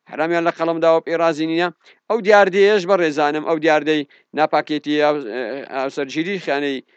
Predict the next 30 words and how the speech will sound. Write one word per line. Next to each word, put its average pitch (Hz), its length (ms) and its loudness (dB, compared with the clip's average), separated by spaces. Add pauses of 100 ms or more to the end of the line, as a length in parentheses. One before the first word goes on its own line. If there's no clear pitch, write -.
(140)
ژن 147 200 -6
و 156 60 0
مێرد، 202 260 2 (320)
ئێ، 123 120 -4 (100)
بەربڵاو، 170 640 2
ئێ، 143 140 0 (160)
وەک - 120 0 (300)
بەربڵاوە، 180 580 4 (420)
بەڵام 180 240 0
دەتوانین 185 500 0 (140)
بشنین 165 460 -2
وەک 156 220 0
پێویست 175 360 -4
لە 156 100 -4
وڵاتیمە، 151 1080 -2
لە 151 40 2
وڵاتی 151 440 0
موسڵمانان، 147 580 -2 (340)
ئێ، - 180 -10
ئاوها 165 400 4
بە 165 100 2
شێوەیەکی 180 680 -4
ئاوها 165 340 2
بڵاو 175 280 0
نییە 220 160 0
وەک 202 180 2
لە 165 180 4 (400)
کۆمەلگا 151 540 2
و، 139 100 2 (320)
ئێ، 131 180 -2